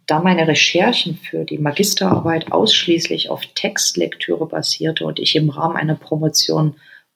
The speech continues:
unbedingt Feldforschungen durchführen wollte, war ich diesem Thema gegenüber eigentlich sofort aufgeschlossen.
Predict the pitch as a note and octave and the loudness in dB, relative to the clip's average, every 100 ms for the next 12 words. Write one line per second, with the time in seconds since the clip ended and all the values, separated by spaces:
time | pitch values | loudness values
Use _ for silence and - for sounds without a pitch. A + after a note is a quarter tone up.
0 | - F3+ D#3 D3 - F3 F3+ F#3 - D#3 | 0 0 0 -2 -2 2 2 0 -2 0
1 | - D#3 D3+ D3+ D#3 D#3 - D3+ D3+ D3+ | 2 2 0 2 0 0 -2 0 0 0
2 | D3 D#3 D#3 C#3+ C#3+ C#3+ D#3 D3+ D3+ - | 0 0 0 0 0 0 -2 -2 0 0
3 | D3+ D3+ D3 D3 C#3 C#3+ D3 C#3+ - - | 2 2 2 0 0 -2 -2 -4 -6 -10
4 | C#3 - C#3 - C#3+ - D3 D#3 - C3+ | -6 -6 -6 -4 -4 -2 -6 -6 -6 -4
5 | - C#3+ C#3+ - F#3+ | -4 -6 -6 -4 -4